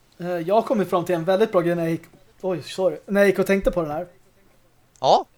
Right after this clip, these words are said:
Speaker 1: Hur oerhört mycket sidokaraktärerna gör. Jag satt och, jag satt och
Speaker 2: Verkligen.
Speaker 1: tänkte här och bara, ja, men den är bra.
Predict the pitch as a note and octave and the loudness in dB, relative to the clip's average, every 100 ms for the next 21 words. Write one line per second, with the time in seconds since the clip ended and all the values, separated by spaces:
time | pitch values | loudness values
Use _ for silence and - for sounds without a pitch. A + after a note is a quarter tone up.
0 | _ _ _ _ _ - C4+ B3 A3 - | _ _ _ _ _ -4 -2 2 0 0
1 | - A#3 G#3 G#3 F3 - D4+ D3+ - F3+ | -4 0 4 4 4 4 4 4 0 -4
2 | F#3 F3 - F3+ E3 - _ _ _ _ | -2 -2 2 2 2 -8 _ _ _ _
3 | _ _ _ _ _ _ - - B3 G3 | _ _ _ _ _ _ -12 -6 0 2
4 | E3 F#3 F#3 F3+ A#3 A3+ C#3 C3+ C3+ C3+ | 2 0 0 2 6 6 6 -2 -6 -8
5 | - _ _ _ _ _ _ _ _ _ | -14 _ _ _ _ _ _ _ _ _
6 | _ - G#3 C#4 C4+ B3 D3+ - F#3+ - | _ 0 6 6 4 -4 -2 6 8 10
7 | C4+ - D3 G#3+ G#3 F#3+ E3+ F3+ F#3 F#3+ | 8 8 4 4 4 4 4 4 4 4
8 | A3+ B3 G#3 D#4 C4+ D#3+ D#3+ | 0 -2 2 4 4 2 -2